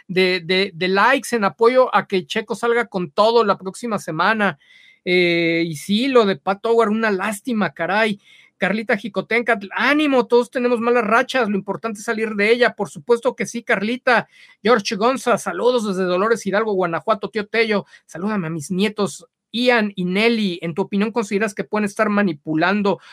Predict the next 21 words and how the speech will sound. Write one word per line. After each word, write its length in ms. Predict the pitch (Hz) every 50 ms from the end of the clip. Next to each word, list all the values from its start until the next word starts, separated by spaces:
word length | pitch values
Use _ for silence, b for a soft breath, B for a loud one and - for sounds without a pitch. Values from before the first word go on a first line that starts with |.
| B B B
los 160 | 185 170 165
resultados 640 | 175 160 - - 170 151 143 - 202 226 226 196
de 80 | 180 170
la 180 | 156 151 147
Fórmula 460 | 147 - 196 185 185 196 180 160 156 165
uno? 300 | 180 208 226 247 240 -
Saludos 500 | - - - - - 233 233 226 - -
hasta 220 | 165 - - 190
Dolores 480 | 185 185 196 214 233 214 202 147 - -
Hidalgo, 380 | - 190 185 214 233 233 214 214
mi 140 | 214 196 151
querido 340 | - 190 214 233 233 208 B B B B B B _
George, 540 | - 226 254 269 277 254 202 - - - - -
y 160 | 196 175 151
también 360 | - 185 190 208 226 233 233
con 160 | 202 214 196
mucho 240 | 208 226 202 - 202
cariño 300 | - 190 202 220 226 220
a 60 | 208
tus 180 | - 202 160 170
nietos 380 | 190 214 220 208 233 202 -